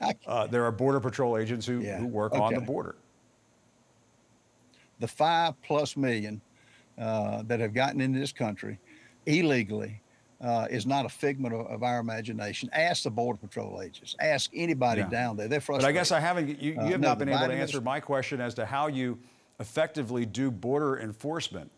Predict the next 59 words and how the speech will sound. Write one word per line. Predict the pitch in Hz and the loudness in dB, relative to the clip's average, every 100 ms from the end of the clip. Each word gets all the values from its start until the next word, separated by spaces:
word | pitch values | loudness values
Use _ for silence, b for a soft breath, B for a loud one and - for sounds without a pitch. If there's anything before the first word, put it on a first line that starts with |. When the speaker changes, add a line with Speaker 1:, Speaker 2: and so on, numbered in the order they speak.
| b b b b | b b b b
Speaker 2:
if | 113 107 | -4 -2
you're | 110 | 0
shutting | - 143 131 | 2 2 4
down | 117 117 104 | 2 2 0
the | |
government. | 98 110 90 64 - _ _ _ _ | 0 0 -2 -8 -18 _ _ _ _
I | - | -6
guess, | 113 123 - - - _ - | -2 -2 -4 -10 -20 _ -6
but | 113 | 0
I | 117 | 2
guess | 123 131 | 2 0
we're | |
not | 120 120 | 0 0
gonna | 120 | 2
Speaker 1:
Well | 123 113 | 0 0
Speaker 2:
get | |
an | 104 | -2
answer | 104 110 | -4 -4
to | 101 | -4
that | 101 92 | -2 -2
question. | 107 87 - - _ b b b b _ _ _ _ _ _ - | -4 -4 -6 -18 _ b b b b _ _ _ _ _ _ 2
Right? | 120 143 160 | 4 4 2
I | |
mean, | 139 131 | 2 4
if | |
you | 131 120 | 2 4
Speaker 1:
Well, | - | 4
Speaker 2:
shut | - | 4
down | 170 | 2
Speaker 1:
I'm, | 156 | 2
Speaker 2:
the | 123 | 2
Speaker 1:
here, | |
Speaker 2:
government, | 151 135 123 | 2 2 0
Speaker 1:
here's | 120 | 0
what | 151 | 0
Speaker 2:
Saturday | 160 151 | 2 0
rolls | 139 147 147 | 2 0 0
around, | 135 139 151 117 110 110 b b | -2 -2 -2 -2 -6 -10 b b
you're | 131 | -4
gonna | 135 | -2
have | 135 113 | -2 -2
Border | 151 165 | -2 -2
Patrol | 123 139 127 123 | -4 -2 0 0
agents | 117 110 | -2 -4
who | 131 | -4
are | |
gonna | 117 | -4
be | 110 113 110 b b b b - | -4 -6 -8 b b b b -8
without | 120 120 131 - | -2 0 0 -2
pay. | 143 143 - - _ _ b b b - | -4 -4 -6 -14 _ _ b b b -4
How | 123 | 0
are | 143 | 2
they | 139 139 | 2 2
gonna | 135 | 2
wanna | 127 131 127 | 2 2 2
go | 120 120 | 0 2
out | 120 120 | 2 0
there | 123 120 127 | -2 -2 -2
and, | 117 110 110 | -4 -4 -4